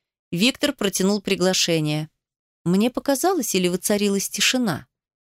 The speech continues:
Разговоры затихли, а взгляды окружающих устремились на нас. «Вход для двоих, третьего не пущу. Где игрушка?» «Дмитрий Коргор»,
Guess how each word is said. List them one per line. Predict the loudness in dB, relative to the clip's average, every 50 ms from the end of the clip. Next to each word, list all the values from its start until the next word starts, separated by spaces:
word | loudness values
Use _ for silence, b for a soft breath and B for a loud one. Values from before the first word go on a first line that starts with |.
| _ _ _ _ _ _ _ -2
Разговоры | -2 0 0 0 0 0 2 2 0 2
затихли, | 2 0 0 0 0 -2 -2 0 0 2 2
а | 2 2
взгляды | 0 0 0 2 4 4 4 2 2
окружающих | -2 -2 -2 -4 -2 2 2 4 4 4 2 0 0 -2 -4 -6 -10
устремились | -10 -10 -2 0 2 2 4 2 2 0 0 0 0 0
на | 0 0 0
нас. | 0 -2 -2 -2 -2 -4 -4 -6 _ _ _ _ _ _ _ _ _ _ _ _ _ _ _ _ _ _
«Вход | -4 0 0 0 2
для | 0 0 0
двоих, | 2 2 2 4 2 0 -2 -2
третьего | 0 0 0 2 0 0 0
не | 0 0 0
пущу. | 0 -2 -2 0 0 0
Где | 0 2 2 2 2 2
игрушка?» | 2 0 -2 0 0 -4 -4 -6 -10 -10 -10 _ _ _ _ _ _ _ _ _ _ 0
«Дмитрий | 2 4 4 4 2 2 0 -2 0
Коргор», | 2 2 2 2 2 0 -2 -4 -4